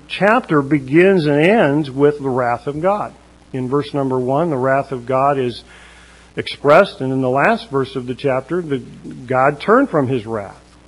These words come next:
And, you know, we don't wanna lose sight of that. Uh, you know, we don't wanna minimize or trivialize God's wrath. I know, uh, I was looking online at, at Jonathan Edwards'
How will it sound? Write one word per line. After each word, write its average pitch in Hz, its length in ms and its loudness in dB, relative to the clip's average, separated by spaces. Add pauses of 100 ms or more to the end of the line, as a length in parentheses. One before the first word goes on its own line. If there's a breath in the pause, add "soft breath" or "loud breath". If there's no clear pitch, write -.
(280)
And, 131 260 -4
you 143 100 -2
know, 135 80 -2
we 147 120 2
don't 151 100 4
wanna 156 160 4
lose 170 260 2
sight 220 260 4
of 131 120 -4
that. 104 240 -8 (300)
Uh, 113 180 -10 (600 soft breath)
you 113 80 -8
know, 110 200 -8
we 143 140 0
don't 165 160 6
wanna 165 300 6
minimize 165 800 6
or 185 100 2
trivialize 147 720 4
God's 117 320 -4
wrath. 113 380 -8 (560)
I 123 120 -12
know, 131 340 -4
uh, 123 200 -6 (840 soft breath)
I 131 80 -10
was 131 160 -10
looking 135 240 -4
online 135 480 0
at, 131 160 -6
at 127 140 -6
Jonathan 139 480 -4
Edwards' 160 360 -2